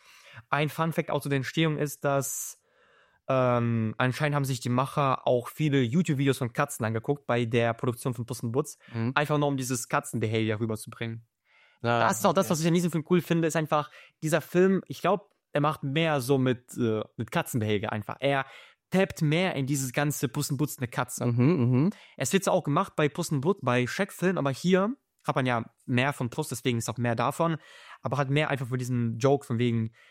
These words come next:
Speaker 1: Puss in Boots ist ja eine Katze auch an sich und verhält sich wie eine
Speaker 2: Ach so,
Speaker 1: Katze.
Speaker 2: ein echte?
Speaker 1: Ja. Und, äh, ja, dieses Ganze, das ist halt, ja, du weißt schon, was ich meine.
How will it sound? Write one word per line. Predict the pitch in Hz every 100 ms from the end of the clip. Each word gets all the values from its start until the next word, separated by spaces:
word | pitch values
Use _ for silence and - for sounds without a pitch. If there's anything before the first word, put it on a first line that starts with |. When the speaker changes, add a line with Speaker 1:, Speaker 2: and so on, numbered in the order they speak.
| _ -
Speaker 1:
Puss | 185 165
in | 131
Boots | 165 - - _ _ _ _
ist | - 123
ja | 131 113
eine | 113
Katze | 131 120 110
auch |
an | 117 107
sich | 113 - - _
und | 135 120
verhält | 131
sich | 117
wie | 113
eine |
Speaker 2:
Ach | 113
so, | 165 240
Speaker 1:
Katze. | 107
Speaker 2:
ein |
echte? | - 226 - 104 160 _
Speaker 1:
Ja. | 139 123 _ _ _ -
Und, | 127 120 -
äh, | 123 117 110
ja, | 110 - 117
dieses | 113 107
Ganze, | 113 113 110
das | 107
ist | 113
halt, | 110 107 - - - -
ja, | 151 110
du | 120
weißt | 117
schon, | 120
was | 110
ich | 110
meine. | 113